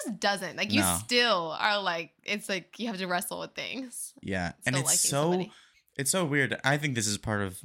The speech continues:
Speaker 2: the breakthrough that I mentioned before, and I can, I can talk about this part, but then there's other details I don't really wanna mention right now, but,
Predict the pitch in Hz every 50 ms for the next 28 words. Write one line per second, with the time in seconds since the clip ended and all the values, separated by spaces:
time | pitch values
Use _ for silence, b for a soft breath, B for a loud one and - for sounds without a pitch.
0 | - - - - 107 95 - 98 95 92 - 101 92 90 90 90 87 87 87 90
1 | 90 90 - - 90 87 90 92 - - 90 90 90 92 92 - - 104 104 107
2 | 104 120 107 - - 139 139 139 113 98 85 - - - 98 90 85 85 80 85
3 | - - - - 85 85 - 92 85 95 95 92 87 82 82 69 80 82 - -
4 | - - - 85 87 87 - 78 - 71 78 76 71 69 62 65 60 53 50 -
5 | - 60 60 55 50 50 - 62 - - 85 - -